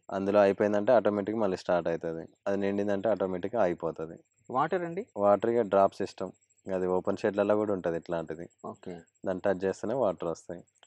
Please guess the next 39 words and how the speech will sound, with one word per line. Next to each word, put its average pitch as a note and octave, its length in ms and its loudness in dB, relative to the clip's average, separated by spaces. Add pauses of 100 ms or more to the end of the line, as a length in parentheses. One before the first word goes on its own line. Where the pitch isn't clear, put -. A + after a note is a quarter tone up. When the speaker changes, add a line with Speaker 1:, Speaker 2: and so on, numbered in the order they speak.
Speaker 2:
ఓకే, G2+ 200 -12
ఓపెన్ G2+ 280 -8
షెడ్‌లలో B2 280 -6
కూడా C#3 140 -4
వాటర్ A#2+ 300 -4
సేమ్ A2+ 240 -8
ఇదే G#2+ 140 -4
విధానం G2+ 300 -6
ఉంటది, F#2+ 260 -4
Speaker 1:
మ్మ్. F2+ 80 -4
Speaker 2:
కాకపోతే A#2 340 -4
ఫీడ్ D3 260 -6
మాత్రం C#3 300 -4
ఆటోమేటిక్ C3 440 -6
ఫీడ్ A#2+ 200 -2 (120)
Speaker 1:
ఫీడ్ G#2+ 160 0
Speaker 2:
పుష్ F#2 120 -2
అవుతా F#2 200 -4
Speaker 1:
ఉంటది. F2+ 220 -10
Speaker 2:
ఉంటది. F2+ 220 -4
Speaker 1:
ఆ. E2 240 -16
Speaker 2:
నేను D#3 300 -4
గమనించింది E3 460 -2
అంటే C#3+ 160 -4
ఓపెన్ C#3+ 240 -4
ఫామ్ E3 200 -6
చుట్టూ D3+ 340 -4
ఏముండవు, C#3+ 460 -2
అంతా A#2 240 -2
ఓపెన్ B2 300 0
గానే C#3 120 -2
ఉంటది, A2+ 260 -4
just G#2+ 120 4
Speaker 1:
ఓపెన్ G#2+ 180 0
గానే F#2+ 140 0
Speaker 2:
జాలి B2+ 160 6
Speaker 1:
ఉంటది. C3 40 4
Speaker 2:
ఒకటే B2 180 -4
ఉంటది. G#2 280 -8